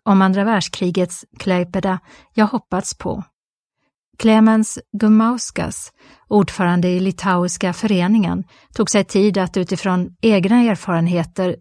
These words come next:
berätta om flyktvägar över Östersjön. Mina kunskaper om rutiner och tortyr vid K G B-fängelset i Vilnius kommer från män som berättar om egna upplevelser i denna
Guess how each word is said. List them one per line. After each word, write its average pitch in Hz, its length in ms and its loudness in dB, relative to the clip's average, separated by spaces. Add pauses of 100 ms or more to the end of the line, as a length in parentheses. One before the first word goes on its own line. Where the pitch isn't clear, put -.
(100)
berätta 240 400 0
om 180 100 0
flyktvägar 170 680 -2
över 175 260 -2
Östersjön. 180 760 -4 (880)
Mina 180 260 4
kunskaper 185 720 -2
om 175 240 0
rutiner 190 600 0
och 190 180 -4
tortyr 214 480 0
vid 185 360 -2
K 202 160 -2
G 190 120 0
B-fängelset 180 960 -2
i 185 140 0
Vilnius 196 720 0 (420)
kommer 214 320 4
från 247 260 2
män 170 340 2
som 185 380 -2
berättar 196 560 -2
om 175 200 -2
egna 220 420 2
upplevelser 175 720 -2
i 220 80 -4
denna 185 400 2